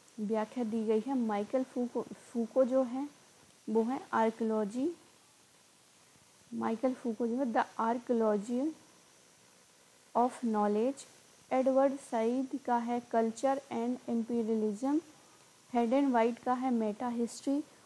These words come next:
और मार्क ब्लैक का है historian cla-, क्राफ्ट।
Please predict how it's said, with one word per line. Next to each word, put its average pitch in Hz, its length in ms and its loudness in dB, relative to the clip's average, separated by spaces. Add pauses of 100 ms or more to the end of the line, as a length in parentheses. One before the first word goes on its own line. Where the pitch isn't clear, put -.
(120)
और 214 100 4
मार्क 226 420 0
ब्लैक 226 300 2
का 233 100 -4
है 302 220 -2
historian 226 440 0
cla-, 208 400 -2 (200)
क्राफ्ट। 196 480 0